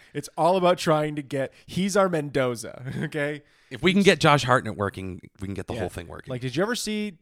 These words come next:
Speaker 1: Inspector Gadget, how he's always trying to get Claw? Think that, except Josh Hartnett. If I didn't sell you at Josh Hartnett, listen to when I say it like this. Josh Hartnett. Okay?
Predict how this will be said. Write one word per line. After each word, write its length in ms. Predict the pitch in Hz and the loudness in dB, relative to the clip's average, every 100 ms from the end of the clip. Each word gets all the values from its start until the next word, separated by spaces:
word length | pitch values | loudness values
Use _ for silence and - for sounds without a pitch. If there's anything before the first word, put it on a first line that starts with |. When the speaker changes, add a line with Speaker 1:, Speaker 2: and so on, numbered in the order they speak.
| _ | _
Speaker 1:
Inspector 440 | 190 160 175 160 143 | -8 -2 0 0 -2
Gadget, 420 | 139 139 139 143 | 0 2 2 0
how 60 | 139 | 0
he's 120 | 131 | 0
always 140 | 147 | 0
trying 140 | 170 147 | 2 2
to 80 | |
get 160 | 160 147 | 0 -6
Claw? 400 | - 147 139 139 - _ | -4 -2 0 -2 -6 _
Think 460 | - - 196 214 - - | -20 0 0 0 -8 -18
that, 460 | 117 143 123 104 _ _ _ _ | -4 -2 -2 -4 _ _ _ _
except 480 | 139 - 156 143 - | -10 -2 0 0 -2
Josh 560 | - 151 156 156 - - _ _ - | 4 6 8 4 2 -8 _ _ -12
Hartnett. 500 | - 127 - 104 85 - _ _ | -4 -4 -4 -14 -20 -20 _ _
If 140 | 143 160 | -4 0
I 120 | 196 | 2
didn't 180 | 339 277 | 0 0
sell 240 | - 262 | 2 2
you 100 | 233 | 2
at 100 | 175 | 0
Josh 360 | 147 165 165 - | 4 6 6 4
Hartnett, 420 | 147 135 107 - _ 120 | -2 -4 -6 -16 _ -8
listen 260 | 165 226 | -6 0
to 60 | 214 | 4
when 100 | 202 | 4
I 60 | |
say 180 | 170 165 | 4 2
it 60 | 139 | 0
like 160 | 127 - | -2 -6
this. 340 | 95 - - _ _ _ _ _ _ _ | -10 -12 -18 _ _ _ _ _ _ _
Josh 800 | - 143 135 131 127 - - - _ _ _ _ _ _ _ _ _ _ | -8 0 2 0 -2 -6 -10 -14 _ _ _ _ _ _ _ _ _ _
Hartnett. 800 | - - 139 131 110 95 - _ _ _ _ _ _ _ _ _ _ _ | -18 -4 -2 -2 -6 -18 -20 _ _ _ _ _ _ _ _ _ _ _
Okay? 500 | 131 127 135 127 123 | -12 -4 -2 -2 -6